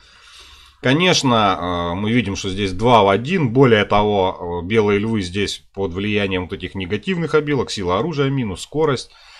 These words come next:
Вот, э, из-за яда. Ну и четкие пацаны орков, они, в общем-то, здесь неплохо заруливают. Да, гуляют по тылам гоблинские волчьи наездники. Блин, ну это вообще не такава, которая может слить стрелков, э, из второй вахи.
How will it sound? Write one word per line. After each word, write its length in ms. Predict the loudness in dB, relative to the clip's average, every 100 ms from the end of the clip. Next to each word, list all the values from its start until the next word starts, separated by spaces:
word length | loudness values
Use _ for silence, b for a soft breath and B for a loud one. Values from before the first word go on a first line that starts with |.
| B B -8
Вот, 440 | 0 2 2 0
э, 420 | -4 -2 -2 -4 -4
из-за 280 | -6 -2
яда. 420 | 0 2 0 0 0
Ну 200 | 0 0
и 240 | 0 -2
четкие 360 | -2 -4 -4 -6
пацаны 360 | -6 -4 -2
орков, 320 | -2 -2 -6
они, 180 | -6 -6
в 80 | -4
общем-то, 340 | -6 -6 -10 -10
здесь 280 | -8 -8
неплохо 400 | -8 -8 -6 -6 -4
заруливают. 480 | -6 -6 -8 -6
Да, 220 | 2 4 6
гуляют 560 | 4 6 6 6 2
по 100 | -4
тылам 360 | 0 2 2 0
гоблинские 500 | -4 -4 -6 -6 -4
волчьи 300 | -4 -4 -6
наездники. 540 | -2 -2 -4 -6 -8
Блин, 400 | -10 -4 -2 0
ну 80 | -2
это 180 | -2 0
вообще 260 | 0 -2
не 120 | -8 -2
такава, 540 | -4 0 0 0 -4 B B B
которая 480 | -2 2 4 6 6
может 300 | 4 0 -4
слить 240 | -2 -4
стрелков, 580 | -2 -2 0 4 4 4
э, 280 | -6 -6 -6
из 180 | -8 -2
второй 320 | 2 4 4
вахи. 400 | 0 -2 -8